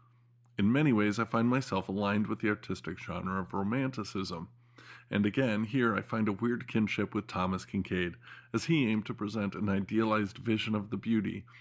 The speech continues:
he saw in the world. I also find myself a bit of an acolyte to Bob Ross in paying homage to the universal principle of beauty. Again here, though, it helps to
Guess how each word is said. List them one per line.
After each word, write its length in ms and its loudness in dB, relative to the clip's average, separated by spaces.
he 160 0
saw 300 0
in 100 -2
the 80 0
world. 420 -2
I 120 2
also 320 2
find 240 2
myself 440 0
a 60 -6
bit 160 -2
of 100 -4
an 120 2
acolyte 460 0
to 60 -10
Bob 360 -2
Ross 400 -2
in 120 2
paying 280 4
homage 540 0
to 60 0
the 120 0
universal 760 0
principle 640 -4
of 160 -8
beauty. 420 -4
Again 360 2
here, 260 2
though, 300 -2
it 100 -4
helps 340 -4
to 260 2